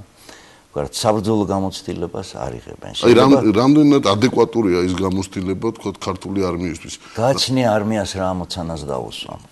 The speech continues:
Speaker 2: ნუ,
Speaker 1: თუ
Speaker 2: დღევანდელი
Speaker 1: არმიის
Speaker 2: რეალობიდან
Speaker 1: ამოცანა
Speaker 2: გამომდინარე.
Speaker 1: იქნება, რომ ემსახუროს სხვადასხვა ალიანსებს, სხვა და დედამიწის სხვადასხვა წერტილში, ეს მე არ ვამბობ, რომ ცუდი ამოცანაა, ეს,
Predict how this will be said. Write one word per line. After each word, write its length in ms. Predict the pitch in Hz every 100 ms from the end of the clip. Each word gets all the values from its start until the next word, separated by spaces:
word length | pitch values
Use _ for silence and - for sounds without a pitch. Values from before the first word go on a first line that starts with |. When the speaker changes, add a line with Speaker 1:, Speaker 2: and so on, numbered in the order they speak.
| -
Speaker 2:
ნუ, 240 | - 90 147 113
Speaker 1:
თუ 160 | 98 127
Speaker 2:
დღევანდელი 180 | 131
Speaker 1:
არმიის 340 | 120 123 131 123
Speaker 2:
რეალობიდან 100 | 120
Speaker 1:
ამოცანა 460 | 113 113 117 110
Speaker 2:
გამომდინარე. 100 | 101
Speaker 1:
იქნება, 420 | 98 95 92 76 73
რომ 180 | 76 76
ემსახუროს 760 | 85 - 82 - - - 57
სხვადასხვა 540 | - 76 78 76 - 58
ალიანსებს, 640 | 69 67 53 53 - -
სხვა 180 | - 69
და 120 | 62 62
დედამიწის 560 | 73 69 76 67 58
სხვადასხვა 460 | - 65 62 - -
წერტილში, 420 | - 50 - 50 _ _ - - _ _ _ _
ეს 180 | 78 76
მე 180 | 92 95
არ 140 | 101
ვამბობ, 340 | 92 69 69 64
რომ 140 | 67
ცუდი 300 | - 80 78
ამოცანაა, 720 | 78 78 73 - 78 87 120 127
ეს, 160 | 82